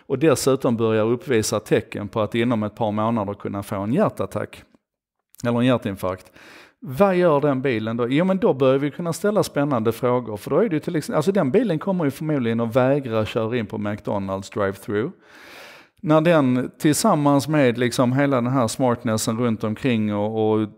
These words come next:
tillgång till din kreditdata och dina inköpsmönster och dina, dina icke-rörelsemönster, hur mycket för lite du springer och att du börjar sova dåligt på nätterna och liksom hela den här kollen som,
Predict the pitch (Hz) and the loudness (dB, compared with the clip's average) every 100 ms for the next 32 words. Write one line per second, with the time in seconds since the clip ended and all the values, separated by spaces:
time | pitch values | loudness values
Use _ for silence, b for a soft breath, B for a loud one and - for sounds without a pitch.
0 | - 127 120 120 110 117 107 104 113 120 | -4 0 2 2 0 0 -2 -2 0 0
1 | 117 110 104 104 104 104 107 110 113 113 | 2 2 0 0 0 0 0 0 0 0
2 | - 107 - 110 104 107 - 110 107 101 | 0 0 -2 -4 -2 -4 -2 0 0 -2
3 | 107 110 107 104 104 B B B 123 113 | -2 0 0 0 -2 B B B -2 2
4 | 113 110 135 131 - 127 110 107 104 107 | 2 0 0 -2 2 0 4 2 2 0
5 | 107 110 107 107 104 - 107 113 110 113 | 2 0 0 -2 -4 -4 -2 0 0 0
6 | 117 - 113 113 113 101 101 - 123 113 | -4 -4 -2 0 0 -4 -6 -6 -2 -2
7 | 104 104 104 104 98 101 101 110 107 104 | 0 -2 -4 -4 -2 -2 -2 -2 0 0
8 | - 107 110 110 104 104 110 104 110 107 | 2 0 2 2 2 2 0 -2 -4 -4
9 | 107 - 101 101 101 98 104 107 117 135 | -6 -8 -10 -8 -4 -2 -2 -2 -2 -2
10 | 117 B B B - 160 185 147 147 170 | -4 B B B -2 0 4 2 2 0
11 | 180 - 185 135 113 110 110 110 117 107 | -2 -4 0 0 2 0 -2 -2 -2 -4